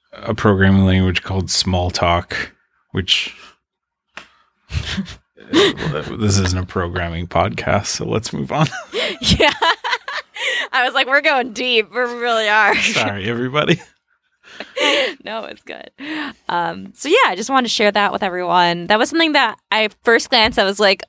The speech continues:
Speaker 2: "Oh, Mike is gonna have to explain this to me." And then I looked in it. I was like, "No, this is for everyone to look at and enjoy."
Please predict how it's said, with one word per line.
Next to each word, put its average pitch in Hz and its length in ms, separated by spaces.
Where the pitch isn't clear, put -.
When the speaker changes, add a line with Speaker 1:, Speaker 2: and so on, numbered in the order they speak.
Speaker 2:
"Oh, 202 300
Mike 196 240
is 196 120
gonna 196 140
have 180 140
to 185 80
explain 156 440
this - 200
to 175 60
me." - 260
And 202 160
then 220 140
I 233 220
looked 349 380
in 349 100
it. 262 240
I - 100
was 349 100
like, 403 160
"No, 151 280
this - 180
is - 60
for 415 120
everyone 233 400
to 151 60
look 160 180
at 156 280
and 160 120
enjoy." 156 480